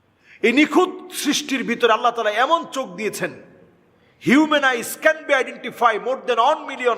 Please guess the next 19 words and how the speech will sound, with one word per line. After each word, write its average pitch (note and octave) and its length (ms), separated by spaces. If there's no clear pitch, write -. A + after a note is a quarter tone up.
colors। G3 340
ছোট্ট A#3 340
দুই C4+ 340
মিলিমিটার C4 560
ডাইমেনশনের A3+ 600
এই G3+ 200
চোখ, C4 300
আপনার F#3 260
সামনে C4 380
যদি G#3 600
এক A#3+ 300
মিলিয়ন, C#4+ 640
দশ A#3 400
লক্ষ C4 440
রঙও C4+ 440
যদি A#3+ 220
আপনার A3 260
সামনে F3+ 360
থাকে, A#3 500